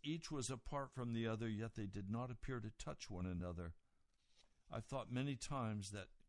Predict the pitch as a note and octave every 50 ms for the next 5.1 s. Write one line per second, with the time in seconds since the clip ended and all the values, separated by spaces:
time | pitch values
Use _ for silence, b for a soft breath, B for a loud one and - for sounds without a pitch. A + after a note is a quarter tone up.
0 | - - - C#3 C3 G#2+ G2 F#2 F#2+ G2 G2 G2+ G2+ G2 F#2+ - - C3 A2+ F2+
1 | D#2 D#2 D2 D#2 - - - - - - - _ _ _ _ _ - - - -
2 | _ _ - - - C#3+ B2 A2 - - D#3+ D#3 C#3+ - C#3+ B2 A2+ F#2+ G2+ B2
3 | B2 A#2+ A#2+ A2+ A#2 B2+ B2+ G#2+ G2+ G#2+ A2+ G#2+ G#2+ G2 G2 G#2+ G2+ G2+ G#2 A#2
4 | A#2 A2+ G2+ G2 F#2 A2 A#2 A2+ G#2+ - - - A#2 G2 F#2 F#2 A2+ A#2+ G#2 D2+
5 | C2+